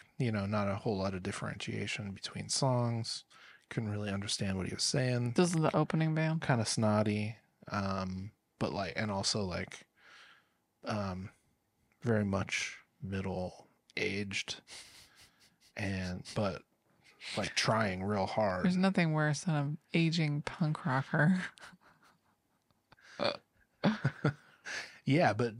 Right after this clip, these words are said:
Speaker 1: like, really just the guy with the, uh, what are they, the Liberty Spikes or whatever?
Speaker 2: Yeah.
Speaker 1: The other guys were young enough or appeared like they could pass for, like, being in their thirties maybe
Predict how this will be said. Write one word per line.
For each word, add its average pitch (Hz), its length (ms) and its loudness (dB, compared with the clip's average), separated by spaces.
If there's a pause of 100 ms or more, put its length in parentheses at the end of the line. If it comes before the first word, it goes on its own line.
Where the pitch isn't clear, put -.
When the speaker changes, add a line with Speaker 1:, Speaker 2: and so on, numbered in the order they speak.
(100)
Speaker 1:
like, 135 160 4
really 135 380 6
just 120 260 2
the 110 80 -2
guy 98 260 0
with 101 260 -4
the, 95 200 -2
uh, 98 220 -4 (260)
what 107 140 -2
are 104 40 -2
they, 101 180 -4
the 98 140 -6
Liberty 104 440 -6
Spikes - 500 -10
or 113 60 -8
whatever? 110 420 -6 (160)
Speaker 2:
Yeah. 175 300 6 (1000)
Speaker 1:
The 117 100 -2
other 123 140 -2
guys 92 460 -8
were 92 400 -8
young 90 340 -2
enough 90 400 -4
or 98 100 -6
appeared 98 460 -4 (220)
like 95 180 -8
they 101 100 -6
could 98 160 -12
pass - 600 -4 (1000)
for, - 180 -12
like, 98 420 -10 (140)
being 95 220 0
in 90 80 0
their 92 140 -2
thirties 92 500 -2
maybe 101 300 -4